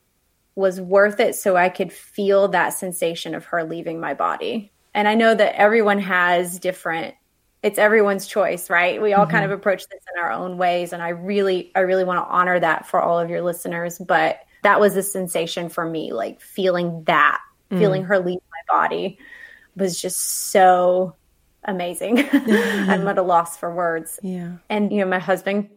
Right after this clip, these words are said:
Speaker 1: cut the cord, and they immediately, like, put her on me.
Speaker 2: Mm.
Speaker 1: Uh, and then they, you know, took her over to the side to do the evaluation. And I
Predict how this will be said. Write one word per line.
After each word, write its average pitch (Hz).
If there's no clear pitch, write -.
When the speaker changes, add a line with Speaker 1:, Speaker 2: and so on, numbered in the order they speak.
Speaker 1:
cut 180
the 226
cord, 185
and 180
they 190
immediately, 190
like, 175
put 202
her 202
on 175
me. 170
Speaker 2:
Mm. 208
Speaker 1:
Uh, 214
and 202
then 208
they, 185
you 226
know, 180
took 202
her 208
over 190
to 196
the 196
side 175
to -
do 185
the 185
evaluation. 170
And 170
I -